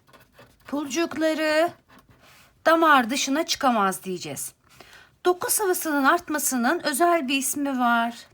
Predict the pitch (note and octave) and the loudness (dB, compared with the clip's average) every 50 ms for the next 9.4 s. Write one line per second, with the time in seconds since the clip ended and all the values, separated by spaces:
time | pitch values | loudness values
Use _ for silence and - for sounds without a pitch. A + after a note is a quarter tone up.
0 | - D4 D#4+ D4+ A3 C4+ C4 A3 A3+ A#3 A#3 C4 C#4 - D#4 C4 C#4+ C4+ C4 - | -10 -6 -6 -6 -4 -4 -4 -4 -2 -2 -4 -4 -4 -6 -6 -4 -4 -4 -4 -4
1 | - - B3 A#3 A#3 A#3 A#3+ A#3+ - - - - _ _ _ - - - _ - | -6 -2 -2 0 0 -2 -4 -6 -12 -18 -20 -20 _ _ _ -20 -20 -20 _ -20
2 | - - - _ _ _ _ - - C4 G#3+ B3 A3 G#3 F#3+ F3+ E3 F3+ D#3 D3+ | -20 -20 -20 _ _ _ _ -4 -4 -2 0 0 0 0 -2 -4 -8 -12 -12 -12
3 | D#3 D3 B2+ B2+ - - - A#3+ A#3 A#3+ A#3 A#3 - F3+ E3+ E3+ - G#3 A3 B3 | -14 -14 -14 -14 -14 -14 -12 -12 -12 -10 -10 -10 -10 -10 -10 -12 -12 -8 -8 -8
4 | C#4 C#4 - B3 A#3+ - A3+ A#3 A3 A3 A3+ A3+ - - G3+ F#3+ G3+ G3 E3+ D#3 | -8 -8 -10 -10 -10 -8 -8 -6 -4 -4 -6 -6 -10 -14 -14 -12 -10 -10 -12 -12
5 | C#3+ D3+ C#3+ C#3 - C#3+ C3 - - - - - - - _ _ - - F4 F#4+ | -14 -18 -20 -20 -20 -20 -20 -20 -18 -16 -16 -16 -16 -18 _ _ -14 -6 -2 -2
6 | D#4+ C4+ A3 B3 A3+ A3+ A3+ A#3 G#3 G#3+ G#3+ - - D4 F4 F4+ C#4+ C#4+ - E4 | -2 0 0 -2 -2 -2 -4 -6 -6 -6 -6 -4 -2 -2 -2 -2 -4 -8 -8 -8
7 | - - D#4+ C#4+ C4 B3+ - A#3 G#3+ G3+ G3 F#3+ F#3 - - G#3 G#3+ F#3+ F#3+ A3+ | -8 -6 -6 -6 -6 -6 -6 -6 -6 -4 -6 -6 -8 -6 -6 -6 -4 -4 -8 -8
8 | A#3+ - - F4+ F#4 - C4+ A#3+ C4 C4 C4+ C#4 C4 - - - G#3 G3 F#3+ F3+ | -6 -6 -4 -4 -4 -4 -4 -2 -2 -2 -2 -2 -6 -8 -8 -8 -8 -8 -6 -8
9 | - - - D#4+ F4+ - - - | -10 -12 -14 -16 -18 -18 -18 -20